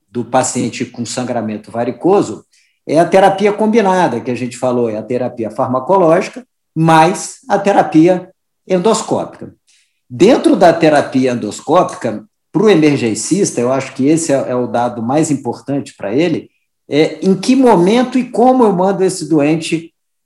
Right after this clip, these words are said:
pra fazer endoscopia. Então, como o ideal é que você tenha conseguido estabilizar a hemodinâmica desse paciente, né?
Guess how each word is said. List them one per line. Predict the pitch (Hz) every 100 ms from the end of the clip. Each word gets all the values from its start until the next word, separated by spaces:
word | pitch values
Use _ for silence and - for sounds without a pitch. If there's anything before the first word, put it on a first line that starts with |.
| -
pra | 165 165
fazer | 156 135 156
endoscopia. | 147 151 - 151 - 101 85 82 - _ _ _ -
Então, | 202 196 - -
como | 220 269 220 131 - - _ _ -
o | 170
ideal | 240 185 151 165 233 170 -
é | 147
que | 151 -
você | 180 190 - 196
tenha | - - 160 175 208 220
conseguido | 214 190 - - 135 110 147 185 214 208 _
estabilizar | - - - 175 185 202 170 - 147 180 180 - -
a | 175
hemodinâmica | 185 214 202 202 160 180 202 202 208
desse | 185 185 196 -
paciente, | 294 - 208 143 - - -
né? | 117 156 160